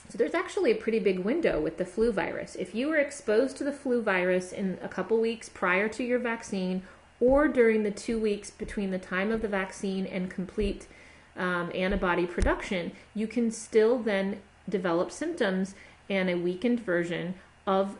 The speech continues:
that virus. So it, it's not possible for you to get sick from it.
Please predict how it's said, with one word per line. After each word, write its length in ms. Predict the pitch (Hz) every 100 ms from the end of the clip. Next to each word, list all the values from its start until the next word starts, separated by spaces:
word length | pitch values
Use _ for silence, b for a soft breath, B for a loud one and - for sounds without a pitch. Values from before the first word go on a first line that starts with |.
| -
that 460 | 170 156 151 - - - - - - - - -
virus. 640 | 165 160 147 - - - B B B -
So 420 | - 208 190 180
it, 200 | 208 202 - - -
it's 260 | 196 - -
not 560 | 196 202 254 277 - - -
possible 640 | - 240 254 226 190 170
for 200 | 175 -
you 260 | 185 185 185
to 220 | 190 -
get 340 | 180 175 339 -
sick 300 | - 208 -
from 260 | - 185
it. 160 | 175